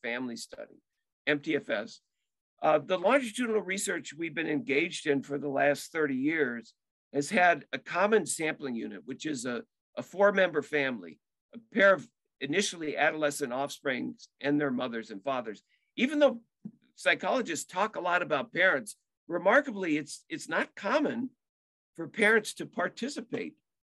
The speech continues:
in psychological research. So one of the things we set out to do when we started the studies back in the late nineteen eighties was to make sure that we studied the parents as well as the offspring.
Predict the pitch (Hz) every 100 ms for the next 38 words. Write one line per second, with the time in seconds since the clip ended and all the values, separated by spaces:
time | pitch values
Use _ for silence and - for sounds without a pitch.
0 | _ - 139 - 139 135 127 117 110 120
1 | 120 113 123 110 170 180 240 240 156 180
2 | 165 156 151 - 147 127 139 139 - _
3 | _ _ _ _ - 120 165 185 139 113
4 | 135 123 - 131 151 117 120 - 120 117
5 | 98 131 120 120 113 117 - 117 107 117
6 | 113 147 131 - 120 104 - 131 151 -
7 | 143 113 107 120 - 117 107 95 - 117
8 | 139 104 - 85 - 107 92 - 90 107
9 | 117 -